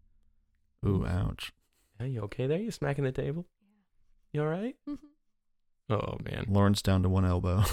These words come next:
Speaker 1: <laughs>
Speaker 3: <laughs>
Speaker 2: She's done for. It's over.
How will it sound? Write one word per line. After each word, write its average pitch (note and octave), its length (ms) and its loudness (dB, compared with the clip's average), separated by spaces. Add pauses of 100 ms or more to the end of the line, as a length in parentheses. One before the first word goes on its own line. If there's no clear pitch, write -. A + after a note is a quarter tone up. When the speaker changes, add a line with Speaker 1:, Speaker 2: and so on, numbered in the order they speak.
(140)
Speaker 1:
<laughs> - 240 -18
Speaker 3:
<laughs> - 200 6
Speaker 2:
She's - 360 -2
done F#2+ 240 2
for. F#2 320 0 (140)
It's - 100 -10
over. F#2+ 420 2